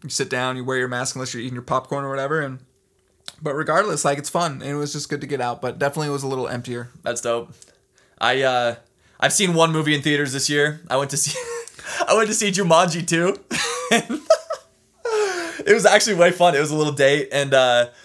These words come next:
Speaker 2: there was, like, four people in the theaters, and, uh, I'm not a, I'm not the biggest, I'm just easily entertained, so Jumanji two was right up my alley. I literally started crying when they were, <laughs> when they were going through the attributes of, like,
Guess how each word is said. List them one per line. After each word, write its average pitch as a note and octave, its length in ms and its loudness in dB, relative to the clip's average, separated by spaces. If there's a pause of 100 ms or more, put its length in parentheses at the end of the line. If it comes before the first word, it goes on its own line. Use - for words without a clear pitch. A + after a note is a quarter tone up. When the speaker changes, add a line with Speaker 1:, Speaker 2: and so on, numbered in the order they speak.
(260)
Speaker 2:
there C3+ 100 2
was, C#3 120 0
like, B2 300 4 (420)
four B2+ 260 -2
people C3 280 -4
in C3 60 -8
the A#2+ 60 -4
theaters, B2+ 680 -2
and, A#2+ 360 -2
uh, A2 400 2 (320)
I'm C3+ 120 -2
not C3 140 0
a, A#2+ 180 -12
I'm C#3 80 -4
not C3 140 0
the A#2 40 -10
biggest, A#2 280 -6
I'm E3 180 0 (220)
just C#3 180 -6
easily A#2 300 -6
entertained, A#2 420 -8
so C3+ 160 -2
Jumanji B2 420 -2
two A#2+ 120 -8
was A#2+ 160 -6
right A2 160 0
up F#2 80 -2
my A2 120 -2
alley. A#2+ 360 -2 (320)
I C#3+ 140 4
literally C#3+ 600 2
started C3+ 460 2
crying C3 500 -2 (320)
when B2 640 -2 (280)
they C#3+ 160 0
were, C#3+ 120 0 (360)
<laughs> D4+ 360 -10
when F3+ 140 -2
they F3 80 6
were D#3 100 4
going D#3 280 4
through F#3+ 160 -4
the C#3+ 140 -2
attributes C#3+ 640 2
of, B2+ 120 -2
like, B2 320 2